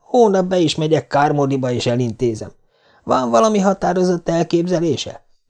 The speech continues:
"Nincs." "Akkor csak bízza rám nyugodtan. Azt hiszem, egy szép, meleg barna jól állna ennek,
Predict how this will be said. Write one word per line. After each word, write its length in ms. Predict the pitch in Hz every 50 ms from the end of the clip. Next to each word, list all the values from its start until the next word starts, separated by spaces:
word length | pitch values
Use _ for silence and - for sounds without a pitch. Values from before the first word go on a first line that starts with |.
| _
"Nincs." 540 | - 110 110 113 131 139 135 127 - - - _ _ _ _ _ - -
"Akkor 340 | - - - - 208 170 -
csak 180 | - 127 127
bízza 340 | 117 139 156 147 135 143 139
rám 240 | 139 139 131 127 117
nyugodtan. 640 | 117 127 127 139 131 123 - - 123 113 107 - _ _ _ _ _ _ - _ _ _ _ _
Azt 260 | - 247 262 262 -
hiszem, 360 | - 226 196 - 202 190 190
egy 140 | 190 175 -
szép, 440 | - - 170 175 190 190 185 180 -
meleg 360 | 160 156 170 170 165 156 147
barna 320 | 156 160 156 156 147 131 131
jól 300 | 131 131 135 143 143 143
állna 340 | 139 135 135 135 131 131
ennek, 380 | 127 123 123 123 120 120 -